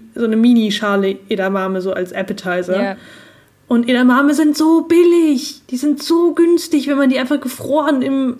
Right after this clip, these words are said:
Speaker 1: Asia-Supermarkt
Speaker 2: Voll.
Speaker 1: kauft. Die gibt's kiloweise und die sind so lecker. Und man muss sie nur auftauen mit Salz und, mm, richtig gut. Kauft Edamame. Es ist,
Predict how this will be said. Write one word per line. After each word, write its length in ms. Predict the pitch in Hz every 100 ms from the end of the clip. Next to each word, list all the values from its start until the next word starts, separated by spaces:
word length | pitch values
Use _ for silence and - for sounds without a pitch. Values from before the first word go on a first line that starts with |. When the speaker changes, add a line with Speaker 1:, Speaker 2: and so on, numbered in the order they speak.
| -
Speaker 1:
Asia-Supermarkt 840 | 254 269 247 233 254 226 220 -
Speaker 2:
Voll. 80 | 214
Speaker 1:
kauft. 260 | 233 - 247
Die 40 |
gibt's 260 | 254 - -
kiloweise 680 | - 330 254 214 208 208 220
und 140 | 233
die 60 | 240
sind 160 | 247
so 120 | 269
lecker. 360 | 285 302 311 277
Und 80 | 247
man 80 | 240
muss 100 | 240
sie 60 |
nur 200 | 269 277
auftauen 500 | 285 294 - 294 269
mit 160 | 262 226
Salz 360 | 240 294 285 -
und, 280 | 254 240 - -
mm, 520 | 262 302 285 214 202 - - _ _ _ _ _ _ 277
richtig 260 | 277 -
gut. 280 | 285 262 214
Kauft 440 | - 262 254 - -
Edamame. 500 | 247 240 240 240 196
Es 180 | 190
ist, 240 | 220 -